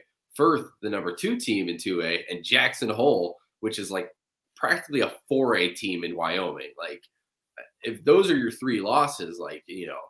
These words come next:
people can't really judge you on those. Like, you're not, you're not <laughs> supposed to win those games. And so I, I actually put Bear Lake in my rankings this week. I was like, "Who, who realistically has a better resume, better wins than Bear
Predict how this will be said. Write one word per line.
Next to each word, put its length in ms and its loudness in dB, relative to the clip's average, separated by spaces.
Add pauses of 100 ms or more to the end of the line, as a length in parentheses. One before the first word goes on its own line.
(280)
people 300 -2
can't 200 -2
really 220 -2
judge 360 0
you 100 -2
on 180 -8
those. 320 0
Like, 100 -8
you're 120 -8
not, 300 -6
you're 160 -12
not 220 -8
<laughs> 0 -
supposed 300 -2
to 80 -4
win 240 -2
those 260 -2
games. 320 -8
And 80 -16
so 100 -4
I, 480 -2
I 20 6
actually 280 2
put 220 2
Bear 200 0
Lake 260 0
in 80 -4
my 100 -6
rankings 540 -4
this 200 -8
week. 240 -6
I 60 -4
was 100 -4
like, 240 -8
"Who, 380 0 (420)
who 220 -4
realistically 640 4
has 100 4
a 200 -2
better 240 2
resume, 580 -2
better 240 0
wins 420 -2
than 140 -8
Bear 240 -4